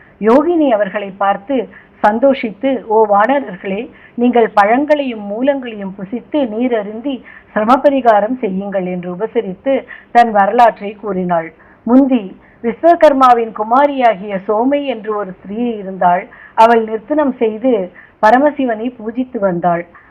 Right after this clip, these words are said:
பரமேஸ்வரர் சந்தோஷமடைந்து மிக சிறப்புற்று இந்த இடத்தை அவளுக்கு கொடுத்தார். அவள் இங்கு பதினாயிரம் வருஷம் வரையில் வாசம் செய்தாள்.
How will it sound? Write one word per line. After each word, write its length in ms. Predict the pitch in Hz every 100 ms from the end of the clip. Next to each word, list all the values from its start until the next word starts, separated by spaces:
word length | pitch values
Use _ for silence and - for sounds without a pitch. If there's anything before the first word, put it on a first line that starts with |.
| _ 208
பரமேஸ்வரர் 680 | 240 311 392 - 269 220 208
சந்தோஷமடைந்து 1040 | 202 226 285 277 233 190 190 214 262 202
மிக 300 | 190 202 285
சிறப்புற்று 640 | 262 220 220 - 214 -
இந்த 420 | 262 220 196 185 - -
இடத்தை 400 | 214 240 240 233
அவளுக்கு 420 | 185 180 175 -
கொடுத்தார். 520 | 196 175 - 175 165 - - - -
அவள் 280 | 240 302 311
இங்கு 220 | 262 220
பதினாயிரம் 720 | 208 208 269 294 285 262 220
வருஷம் 380 | 196 190 277 262
வரையில் 340 | 214 190 208
வாசம் 400 | 233 190 190 226
செய்தாள். 460 | 190 185 175 165